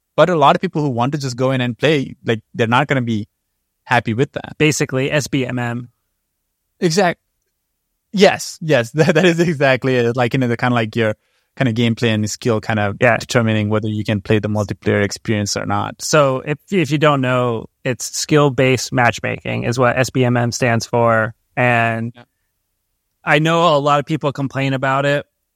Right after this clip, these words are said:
Speaker 2: Um, well, you, a lot of streamers complain about it because it makes their streams not look good when they're actually matched with decent players that shut them down.
Speaker 1: <laughs> Yeah, yeah. I, it, it, it, well, that's such a tricky question too, Ian. I'll be really honest. Like,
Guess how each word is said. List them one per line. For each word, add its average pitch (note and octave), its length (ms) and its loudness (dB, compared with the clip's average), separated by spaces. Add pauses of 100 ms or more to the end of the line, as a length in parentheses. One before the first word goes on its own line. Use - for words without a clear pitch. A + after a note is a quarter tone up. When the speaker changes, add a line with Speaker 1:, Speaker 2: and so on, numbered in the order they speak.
Speaker 2:
Um, A#2+ 340 -2
well, C3 220 0
you, C3+ 220 -4
a D3+ 80 -2
lot D#3 160 2
of C3 80 0
streamers C3+ 480 0
complain B2+ 400 -2
about A#2+ 260 -2
it B2 140 -10
because C3 240 -4
it C3+ 120 0
makes C#3 280 -4
their D3 100 2
streams B2+ 420 0
not B2+ 220 2
look B2+ 160 -2
good B2+ 160 2
when B2 140 -2
they're B2 100 2
actually B2+ 240 0
matched B2 540 0
with B2 160 -2 (140)
decent C3 360 -2
players B2+ 640 2
that A#2+ 200 -4 (380)
shut - 300 0
them A#2 120 -4
down. B2+ 560 0
Speaker 1:
<laughs> - 60 -20 (1000)
Yeah, A2 280 2 (160)
yeah. A#2 200 2 (340)
I, - 120 2 (200)
it, D#3+ 220 -4 (320)
it, G#3+ 240 -2
it, A3+ 180 2 (280)
well, F3 260 4 (720)
that's G3 160 2
such B3+ 160 -2
a A3+ 80 4
tricky D3+ 320 0
question A2+ 380 -4
too, C#3 180 -2
Ian. G#2+ 420 -2
I'll A2+ 120 -4
be A#2 100 -2
really A2 220 2
honest. A2+ 320 0
Like, A#2+ 180 -2